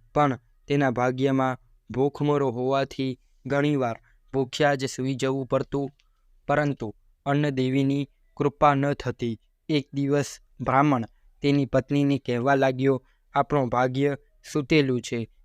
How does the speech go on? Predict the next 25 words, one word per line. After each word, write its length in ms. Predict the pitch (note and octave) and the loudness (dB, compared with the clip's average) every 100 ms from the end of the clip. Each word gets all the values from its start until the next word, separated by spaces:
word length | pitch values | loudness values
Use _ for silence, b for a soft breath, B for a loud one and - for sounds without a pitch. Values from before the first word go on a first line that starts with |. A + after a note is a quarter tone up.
| - | -6
તેને 220 | C#3 C3+ | -2 0
જગાડવા 600 | A#2+ B2+ C3+ C3+ C3+ C3+ C3 _ _ | 0 0 2 2 2 0 0 _ _
વનમાં 360 | C3 C#3 D3+ C#3+ | -2 0 2 2
જાઉં 340 | C3 B2+ C3 | 2 0 -2
છું 280 | - A#2+ A2 _ _ - | -6 -10 -10 _ _ -4
અને 320 | C#3 D3+ D#3+ _ _ - | -2 -2 -4 _ _ -4
જગાડીને 580 | C3+ C3 C#3 C#3 D3 D#3 | 0 2 2 2 0 0
જ 100 | - | -2
પાછો 320 | B2 A#2+ - A#2+ | -2 0 -2 -2
આવીશ." 460 | A2 A2+ - - _ _ _ _ - | -2 -4 -8 -12 _ _ _ _ -2
આમ 200 | C#3+ C3 | 0 0
કહીને 500 | B2+ B2+ C3+ C3+ B2+ _ _ B2 | -2 -2 -2 -2 -6 _ _ -4
બ્રાહ્મણ 420 | C3 C#3+ C#3 A2+ _ _ - | 0 0 0 -4 _ _ -4
વનમાં 400 | C3+ C#3+ D3 C3 | -2 2 2 0
ગયો. 360 | C3+ C#3 C3+ _ _ - | 0 -2 -4 _ _ -12
સરોવરના 720 | - C#3 C#3+ C#3 C3+ C3+ B2+ | -2 0 2 2 2 0 -2
કાંઠે 540 | - B2+ - C#3+ C3+ - _ _ - | -2 -4 -2 -2 -2 -4 _ _ -4
ભગવાન 340 | C3+ C#3+ C3 | 0 0 0
શિવનું 500 | A#2 C#3 D3 C#3 A2+ _ _ _ | -2 -2 -2 -2 -4 _ _ _
જર્જરિત 560 | - C3+ B2 C3+ C#3 B2+ | -2 -2 2 2 2 0
મંદિર 380 | A#2+ B2+ C#3 B2+ | -2 0 0 0
જોયું. 460 | B2+ B2+ C3 B2 _ _ _ | 0 0 -2 -4 _ _ _
દુઃખોથી 560 | C3+ C#3 - D3+ - C3+ | -2 -2 2 2 2 -4
ત્રાસેલો 580 | - B2+ B2+ D3 B2+ A2+ | 0 0 0 0 0 -2
બ્રાહ્મણ 420 | A2 B2+ C3+ | 0 0 0